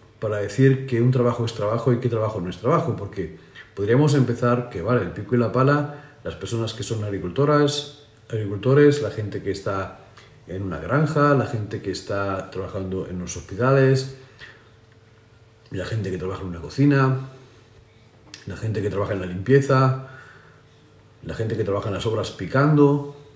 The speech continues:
Hay muchos trabajos. Eso se puede decir que son trabajos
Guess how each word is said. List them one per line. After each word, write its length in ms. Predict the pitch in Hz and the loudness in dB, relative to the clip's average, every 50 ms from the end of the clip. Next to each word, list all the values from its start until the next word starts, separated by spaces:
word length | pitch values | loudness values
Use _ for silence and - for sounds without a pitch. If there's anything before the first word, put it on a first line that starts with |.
| - - - _ - - - - _ - - - - - - - - - - - - - - - - | -20 -20 -20 _ -20 -20 -20 -20 _ -20 -20 -20 -20 -20 -20 -20 -20 -20 -20 -20 -20 -20 -20 -14 -6
Hay 120 | - 240 | -2 0
muchos 220 | 240 160 - - - | 0 0 0 -2 -4
trabajos. 400 | 104 98 107 113 - 107 - - | -4 -2 -2 -2 -4 -6 -8 -6
Eso 160 | 131 127 151 147 | -4 -2 0 2
se 120 | 143 147 | 2 2
puede 200 | 143 143 151 147 | 4 6 8 8
decir 240 | 143 143 147 147 135 | 8 8 6 4 4
que 60 | 131 | 4
son 180 | 131 135 135 127 | 4 4 4 2
trabajos 640 | 135 135 143 151 151 - 165 160 160 - - - | 2 2 2 0 0 0 0 -2 -2 -2 -6 -8